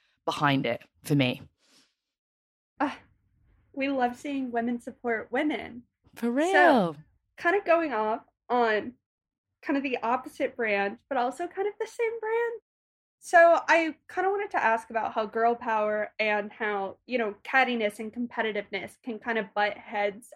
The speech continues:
Speaker 2: at times. From what you're saying, it seems very supportive. But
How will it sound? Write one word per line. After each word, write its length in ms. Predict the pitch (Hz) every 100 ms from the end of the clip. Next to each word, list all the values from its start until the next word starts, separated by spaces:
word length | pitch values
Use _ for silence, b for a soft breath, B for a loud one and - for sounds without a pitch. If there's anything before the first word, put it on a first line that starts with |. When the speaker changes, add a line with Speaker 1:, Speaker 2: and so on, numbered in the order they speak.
| -
Speaker 2:
at 200 | 277 269
times. 340 | 330 330 302
From 120 | 330
what 160 | 285 -
you're 100 | 311
saying, 260 | 311 262 247
it 140 | -
seems 200 | 254 233
very 240 | 233 233 233
supportive. 640 | - - 262 247 180 202 - _ _ _ _ _ _ _ _ _
But 420 | 269 302 233 -